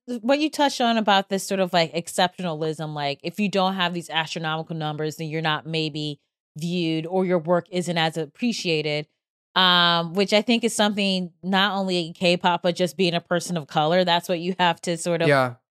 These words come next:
Speaker 1: deal with. Like, if you're not extraordinary, then you're worthless. You know what I mean? In a
Speaker 2: Yeah.
Speaker 1: way, like, mediocre, m-, mediocrity isn't allowed, or just being,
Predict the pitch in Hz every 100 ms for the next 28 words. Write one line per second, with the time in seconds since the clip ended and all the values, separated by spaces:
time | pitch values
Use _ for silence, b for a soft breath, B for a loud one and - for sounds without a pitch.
0 | - 202 180 180 208 208 180 170 175 185
1 | 180 180 165 170 - - 160 160 180 180
2 | 190 185 165 151 147 147 _ _ _ _
3 | - 175 165 151 151 127 _ - 160 156
4 | 156 240 370 392 - - - 240 247 254
5 | 269 269 277 277 277 285 302 311 _ _
6 | _ - 208 202 233 226 220 208 208 214
7 | - 220 214 190 226 233 202 196 202 190
8 | 190 180 180 170 165 175 180 185 190 220
9 | 208 233 226 226 214